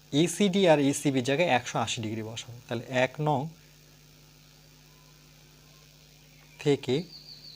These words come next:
যদি এক নংটা এখানে, এ, খুব একটা স্পষ্ট বোঝা যাচ্ছে না, তাহলে এই লাইনটাকে আমরা আরেকবার লিখে নিই। তাহলে ছিল সেটা কি? এসিডি, এসিডি, এসিবি,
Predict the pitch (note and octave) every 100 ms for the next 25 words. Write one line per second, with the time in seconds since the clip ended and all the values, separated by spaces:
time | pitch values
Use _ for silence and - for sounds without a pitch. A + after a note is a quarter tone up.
0 | - - - - - A2 - - - C3
1 | C#3+ D#3+ D3 D#3+ E3 E3 D#3+ E3 E3 C3
2 | B2+ - D3+ D3 D3+ - - D3 - D3+
3 | D3 D3 B2 A#2 D3 G#3+ - - - C3+
4 | C3 D3 D3+ D3+ B2+ C3+ C#3+ E3 A#2+ A2+
5 | G#2+ A2 G#2 A2 G#2+ - - - - -
6 | - - A#2 A#2 - C#3+ C#3+ D3+ D3 E3
7 | C#3 D3 - D#3 B2+ D#3 - - - -
8 | B2+ B2+ C3 C3+ C3+ - A#2+ B2 B2 B2
9 | A#2+ A2 A#2 C3 E3 - - - - -
10 | - - - - - - - - - C3+
11 | C#3 C#3+ D3 - - B2 A#2+ B2 B2 A2+
12 | A#2